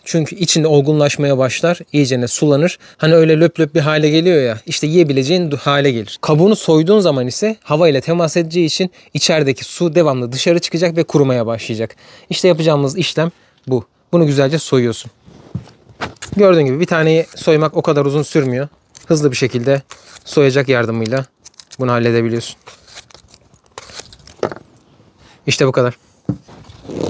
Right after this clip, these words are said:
Ben şunları soyayım, hemen geliyorum. Çok basit kırılıyor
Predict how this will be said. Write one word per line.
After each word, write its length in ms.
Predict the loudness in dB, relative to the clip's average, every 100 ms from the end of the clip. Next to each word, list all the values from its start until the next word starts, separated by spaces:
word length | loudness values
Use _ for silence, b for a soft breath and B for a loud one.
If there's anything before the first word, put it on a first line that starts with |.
| -10 -14 -20 -20 -10 -2
Ben 120 | -2
şunları 320 | 2 2 2
soyayım, 320 | 2 2 2
hemen 180 | 0 0
geliyorum. 340 | 0 -2 -6 -10 -16 -18 _ _ _ B B B B _ _ _ _ _ -20 -20 -14
Çok 300 | -10 -8 -4
basit 280 | -2 -2 -6
kırılıyor 520 | -2 -2 0 -2 -4